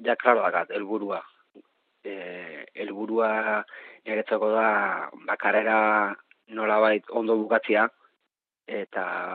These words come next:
horrekin konforme naiz. Gero, denbora hobea atatzean, postu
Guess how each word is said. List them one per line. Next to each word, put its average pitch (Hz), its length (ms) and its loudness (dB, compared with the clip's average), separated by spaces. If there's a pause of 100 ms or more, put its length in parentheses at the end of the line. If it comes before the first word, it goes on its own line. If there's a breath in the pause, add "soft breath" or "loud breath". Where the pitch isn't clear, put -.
(120)
horrekin 101 400 -4
konforme 101 440 -2
naiz. 101 200 -6
Gero, 110 420 2 (440 loud breath)
denbora 123 480 8
hobea 127 340 10
atatzean, 123 520 4
postu 123 340 8